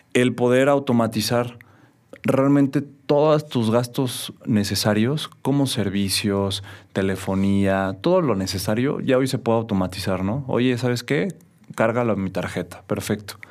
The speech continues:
Y las mismas tarjetas hoy día ya tienen la opción de apagarlas.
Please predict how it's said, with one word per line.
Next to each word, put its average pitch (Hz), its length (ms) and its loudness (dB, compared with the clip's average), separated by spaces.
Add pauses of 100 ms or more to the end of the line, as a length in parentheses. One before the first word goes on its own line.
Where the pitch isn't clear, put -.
(720)
Y 214 360 4
las 127 240 4
mismas 175 280 4
tarjetas 151 440 0
hoy 156 120 0
día 151 120 2
ya 147 80 0
tienen 147 240 0
la 120 60 4
opción 127 320 0
de 127 60 4
apagarlas. 120 760 0